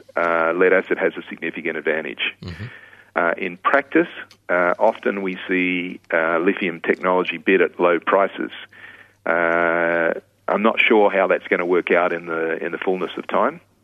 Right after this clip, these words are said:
Speaker 1: Uh, and, uh, you know, I think both industries are gonna play to their strengths to, uh, to try to do that. We're actually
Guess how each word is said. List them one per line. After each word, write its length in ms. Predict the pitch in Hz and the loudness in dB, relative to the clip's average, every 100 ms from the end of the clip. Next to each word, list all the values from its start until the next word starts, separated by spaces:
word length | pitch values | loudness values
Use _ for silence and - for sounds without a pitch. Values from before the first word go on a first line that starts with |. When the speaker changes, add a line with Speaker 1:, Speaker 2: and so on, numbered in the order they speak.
| - | -8
Speaker 1:
Uh, 600 | 85 87 85 85 85 82 - | -4 0 0 0 0 -2 -2
and, 500 | 82 87 87 85 85 | -4 -2 -4 -2 2
uh, 300 | 82 82 80 | 2 2 0
you 100 | - | -4
know, 120 | 80 80 | -2 -2
I 60 | |
think 200 | - 78 | -4 0
both 160 | 85 87 | 0 0
industries 380 | 92 82 - 80 | -2 -4 -4 -2
are 40 | 82 | -2
gonna 180 | 85 | -2
play 220 | 76 87 82 | 0 0 2
to 80 | |
their 180 | 80 78 | 2 0
strengths 320 | - 85 76 - - | 0 -2 -2 -12 -12
to, 520 | - 80 78 76 - - - | -6 -4 -2 -4 -6 -12 -10
uh, 460 | 76 78 80 78 78 - - | -8 -6 -4 -4 -6 -6 -6
to 420 | 90 80 80 - | -4 -4 -8 -6
try 220 | - 85 78 | 0 2 4
to 60 | |
do 100 | 85 | 4
that. 180 | 80 71 - - - - 95 | 2 0 -6 -8 -10 -4 4
We're 180 | 110 | 6
actually 460 | 127 - 113 92 90 | 6 4 4 4 2